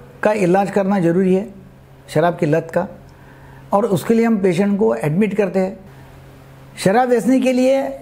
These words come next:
शराब की लत के लिए हमने सन्मित्र Manas Hospital तथा व्यसन मुक्ति केंद्र एक नया खोला हुआ है। यहाँ हम patient लोगों को दाखिल करते हैं, एक महीना से लेके तीन महीने तक उनको भर्ती करते हैं। शराब छोड़ने के बाद में नींद नहीं आती है, तो उनको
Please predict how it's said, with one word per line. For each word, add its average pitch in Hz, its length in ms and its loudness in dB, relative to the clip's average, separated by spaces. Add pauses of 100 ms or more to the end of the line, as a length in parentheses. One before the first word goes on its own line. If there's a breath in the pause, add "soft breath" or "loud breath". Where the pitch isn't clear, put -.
शराब 202 240 0
की 220 80 2
लत 202 240 0
के 226 80 0
लिए 226 120 2
हमने 214 280 0
सन्मित्र 208 480 0
Manas 202 420 -2
Hospital 196 400 -2
तथा 185 80 2
व्यसन 175 240 0
मुक्ति 196 280 0
केंद्र 175 280 -2
एक 180 240 -2 (280)
नया 143 180 0
खोला 165 220 0
हुआ 190 220 2
है। 202 160 -2 (680 loud breath)
यहाँ 202 280 2
हम 226 140 0
patient 202 300 0
लोगों 202 260 2
को 202 120 0
दाखिल 175 340 -2
करते 190 240 -2
हैं, 185 220 -4 (260)
एक 202 280 0
महीना 180 520 -2 (280)
से 170 80 0
लेके 165 300 0
तीन 220 380 -2
महीने 185 240 2
तक 190 80 -2
उनको 180 280 -2
भर्ती 143 280 -2
करते 175 260 0
हैं। 170 180 -4 (120)
शराब 240 260 0
छोड़ने 254 180 0
के 262 60 2
बाद 262 100 0
में 269 100 2
नींद 277 240 2
नहीं 196 140 0
आती 139 220 -4
है, 143 200 -6
तो 185 140 -2
उनको 202 280 2